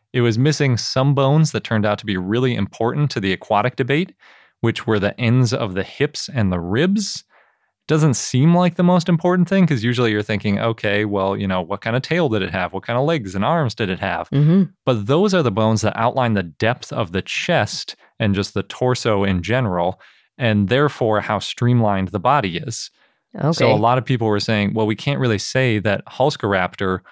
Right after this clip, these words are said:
Speaker 1: was aquatic 'cause we have no idea how big its body was. And if it had a really deep body,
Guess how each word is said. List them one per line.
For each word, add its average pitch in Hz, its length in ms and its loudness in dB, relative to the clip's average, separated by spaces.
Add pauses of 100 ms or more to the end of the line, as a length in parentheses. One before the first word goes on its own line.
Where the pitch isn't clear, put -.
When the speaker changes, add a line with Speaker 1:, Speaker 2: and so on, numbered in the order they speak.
(160)
Speaker 1:
was 104 240 0
aquatic 143 520 0
'cause 107 140 -4
we 143 100 2
have 110 80 0
no 127 340 4
idea 113 480 0
how 92 400 -4
big 123 160 2
its 101 160 -4
body 98 380 0
was. 87 360 -2 (220)
And 117 100 2
if 120 80 0
it 175 100 2
had 151 100 2
a 117 60 0
really 113 580 0
deep 117 460 -2
body, 98 500 0